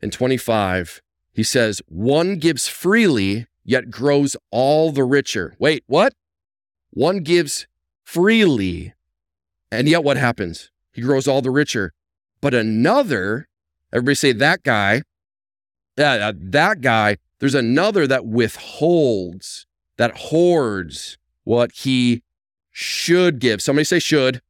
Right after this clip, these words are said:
He, he should give it away. He should be generous. And what happens to him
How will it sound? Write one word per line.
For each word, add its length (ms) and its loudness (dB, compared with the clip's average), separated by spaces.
He, 240 0
he 120 0
should 380 2
give 180 4
it 60 2
away. 300 4
He 160 -2
should 400 2
be 100 -2
generous. 680 0
And 140 0
what 140 0
happens 360 -4
to 200 -2
him 320 -4